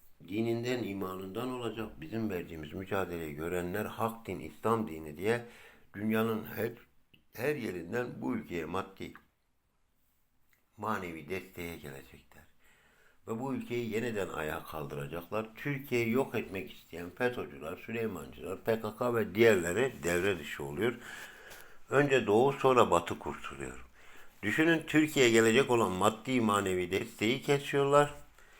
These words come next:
Ve bu yapılan zulmün faturası olarak Filistin'deki katliam başlıyor ve zulmün aslı Türkiye'ye dönüş yapıp Türkiye'yi felç edecek. Koskoca ülkede şimdiye kadar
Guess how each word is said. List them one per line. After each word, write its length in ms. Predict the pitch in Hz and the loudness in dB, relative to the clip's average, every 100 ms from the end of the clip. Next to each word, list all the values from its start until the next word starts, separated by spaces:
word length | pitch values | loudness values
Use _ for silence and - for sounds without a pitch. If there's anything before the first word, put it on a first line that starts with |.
| - _ _ _ _ | -20 _ _ _ _
Ve 180 | 87 113 | -2 -2
bu 100 | 131 | 2
yapılan 480 | 143 131 131 110 90 | 4 2 2 2 2
zulmün 440 | 71 101 117 143 | 2 2 2 0
faturası 540 | 139 120 110 110 107 104 | 2 0 2 2 2 0
olarak 400 | 98 85 80 - | 0 0 0 -4
Filistin'deki 840 | 104 127 127 107 101 95 - 101 | 0 0 0 -2 0 0 -2 -6
katliam 720 | - 110 - - 104 113 131 | -2 -2 -2 6 8 8 8
başlıyor 540 | 131 127 - 135 127 104 | 6 6 2 0 2 2
ve 120 | 107 | 0
zulmün 440 | 76 92 117 139 - | 0 -2 2 0 2
aslı 380 | 101 - 98 90 | 0 0 -10 -6
Türkiye'ye 520 | 127 110 - 82 76 | -6 -6 -4 -4 -2
dönüş 300 | 90 107 - | -4 -4 -4
yapıp 240 | 95 135 - | -6 -8 -12
Türkiye'yi 460 | - 110 - 87 87 | -6 -6 -4 -6 -6
felç 300 | - 80 69 | -6 -8 -8
edecek. 380 | - - 69 69 - - - - - - - - - | -12 -14 -14 -14 -16 -16 -16 -16 -14 -14 -16 -18 4
Koskoca 500 | 143 160 170 151 151 | 4 6 4 6 6
ülkede 440 | 143 135 139 147 | 6 4 6 6
şimdiye 540 | 143 151 147 120 107 92 | 4 2 2 4 2 2
kadar 500 | 85 85 113 120 | 0 0 -2 -4